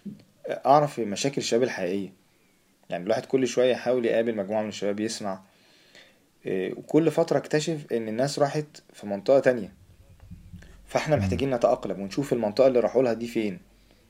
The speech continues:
Speaker 1: عشان ما، يعني، إيه، إيه، في لغة بتختلف. يعني
Speaker 2: مم.
Speaker 1: كل واحد فينا كان شايف والده يقول له: "أنت مش فاهمني". فأحيانًا الشباب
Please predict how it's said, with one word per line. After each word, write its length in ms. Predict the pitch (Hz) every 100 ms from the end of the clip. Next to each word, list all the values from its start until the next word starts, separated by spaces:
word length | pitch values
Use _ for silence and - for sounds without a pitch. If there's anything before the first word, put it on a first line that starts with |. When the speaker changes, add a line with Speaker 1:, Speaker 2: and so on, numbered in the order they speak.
| _ _ -
Speaker 1:
عشان 380 | 92 127 139 127
ما، 80 |
يعني، 600 | 104 - 101 92 90 92 - _ - _ _ -
إيه، 240 | - 98 - -
إيه، 320 | 92 90 -
في 220 | - -
لغة 220 | 135 143 143
بتختلف. 680 | - 104 - 113 92 - _ _ _ _ _ _ _ _ _ _ _ _ _ _ _
يعني 160 | - 98
Speaker 2:
مم. 60 | 95
Speaker 1:
كل 120 | 117
واحد 140 | 117
فينا 160 | - 127
كان 220 | 113 101
شايف 300 | 104 120 120
والده 320 | 123 123 143 143 _ _ -
يقول 100 | 113
له: 60 | 123
"أنت 100 | 113
مش 160 | 104
فاهمني". 440 | 104 113 113 92 - _ _ _ _ _ _ _ _ _ _ _ _ _ _ _ _
فأحيانًا 440 | - - - 143
الشباب 580 | 165 147 - 123 151 165